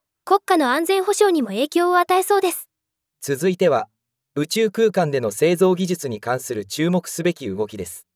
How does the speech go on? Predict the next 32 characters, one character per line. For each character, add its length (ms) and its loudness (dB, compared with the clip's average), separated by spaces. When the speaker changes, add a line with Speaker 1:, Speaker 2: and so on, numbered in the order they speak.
Speaker 2:
米 240 4
国 240 0
の 100 0
テ 140 -2
ッ 100 -6
ド・ 140 2
バ 120 4
ッ 60 -20
ト 100 0
上 240 2
院 200 0
議 80 -2
員 180 -2
ら 100 -2
が、 200 -10
チ 100 -6
ッ 60 -12
プ 120 -10
ス 140 -2
法 220 4
に 80 0
基 60 -2
づ 160 0
く 140 -8
税 220 2
額 200 -2
控 220 -2
除 100 0
の 140 -4
対 160 0
象 240 -2
に、 180 -8